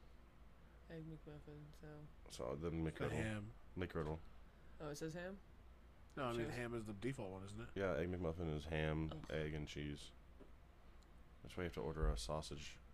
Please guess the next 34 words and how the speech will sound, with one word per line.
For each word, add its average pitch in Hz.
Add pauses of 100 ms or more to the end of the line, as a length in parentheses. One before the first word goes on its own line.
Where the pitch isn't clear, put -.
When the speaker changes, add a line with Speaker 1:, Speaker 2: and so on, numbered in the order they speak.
(100)
Speaker 2:
or 85
an 80 (100)
Egg 80
McMuffin 76
with 71
sausage. 73
Speaker 1:
That's 160
why 165
you 156
say 156
Speaker 3:
Actually, 151
Speaker 1:
sausage 143
Speaker 3:
what, 147
Speaker 1:
egg 139
Speaker 3:
what? 160
Speaker 1:
McMuffin. 147 (180)
Speaker 2:
Yep. 90 (1600)
Speaker 1:
Yeah, 147
I 175
mean, 175
that 170
doesn't 147
really 123
apply 120
to 120
me 117
'cause 135
I 139
always 123
get 127
a 117
bacon 123
egg 113 (260)
biscuit. -